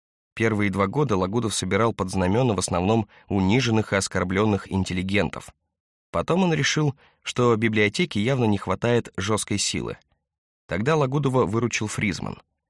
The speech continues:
В диспансер частенько обращались за помощью люди, надломленные афганской войной. Таких вначале обрабатывал Фризман,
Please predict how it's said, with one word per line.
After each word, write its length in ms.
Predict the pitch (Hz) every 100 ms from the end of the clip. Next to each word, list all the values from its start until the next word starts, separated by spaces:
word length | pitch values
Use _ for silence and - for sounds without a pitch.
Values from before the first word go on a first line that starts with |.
| _ _ _
В 100 | 95
диспансер 640 | 104 - 98 92 156 156 - _ -
частенько 480 | - - 147 139 107
обращались 580 | 95 92 117 113 98 -
за 200 | 92 92
помощью 420 | 110 104 - 95
люди, 300 | 139 127 71 _ _ -
надломленные 680 | 101 95 120 139 123 120 107
афганской 460 | 101 104 104 -
войной. 480 | 101 98 92 52 - _ _ _ _ _
Таких 380 | - 104 170 -
вначале 400 | 101 92 131 113
обрабатывал 580 | 98 98 98 104 92 69
Фризман, 480 | - 101 127 151